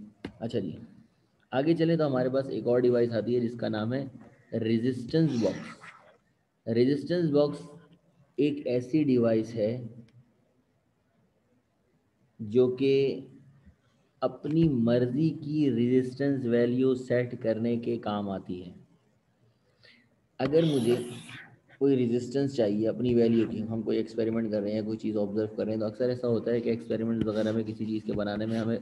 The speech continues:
मुख्तलिफ value की resistance चाहिए होती है। हम market में जा, जा के ख़रीद कर तो नहीं लाते रहेंगे ना कि भाई अब जाओ ये वाली लाओ, अब जाओ ये वाली लाओ, नहीं, हर तरह की resistance, अ,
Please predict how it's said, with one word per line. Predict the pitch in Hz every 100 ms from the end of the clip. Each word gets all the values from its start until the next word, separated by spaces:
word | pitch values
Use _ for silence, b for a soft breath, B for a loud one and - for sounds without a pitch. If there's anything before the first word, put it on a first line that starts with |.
| -
मुख्तलिफ | 117 - 123 120
value | 117 117
की | 117
resistance | 117 110 113 113
चाहिए | 104 104
होती | 107 120
है। | 123 - B B B
हम | 117 117
market | 117 117 123
में | 131 120
जा, | 120
जा | 120
के | 120
ख़रीद | 120 117 120
कर | 123
तो | 120
नहीं | 131
लाते | 123 104 107
रहेंगे | 113 123
ना | 120
कि | 120
भाई | 117
अब | 107
जाओ | 107 110
ये | 110
वाली | 107 107
लाओ, | 107 107
अब | 107
जाओ | 107
ये | 107
वाली | 104
लाओ, | 104 107
नहीं, | 107 104 107 _ _
हर | 113
तरह | 110 110 110
की | 110
resistance, | 110 110 113 110
अ, | - _ 107